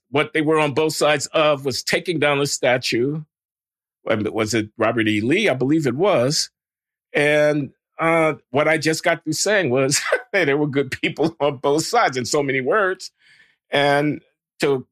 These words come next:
make a federal case out of this and to force it to a,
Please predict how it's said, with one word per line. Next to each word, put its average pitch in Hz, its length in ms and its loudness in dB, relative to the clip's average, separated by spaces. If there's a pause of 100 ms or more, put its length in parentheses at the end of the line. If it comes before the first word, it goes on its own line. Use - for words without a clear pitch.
(300)
make 151 260 -2
a 139 280 0 (140)
federal 151 400 0
case 190 400 -2
out 156 140 2
of 139 100 -2
this 139 240 0
and 131 140 0
to 120 60 -2
force - 500 -2
it - 160 -8
to 135 280 0
a, 123 220 -2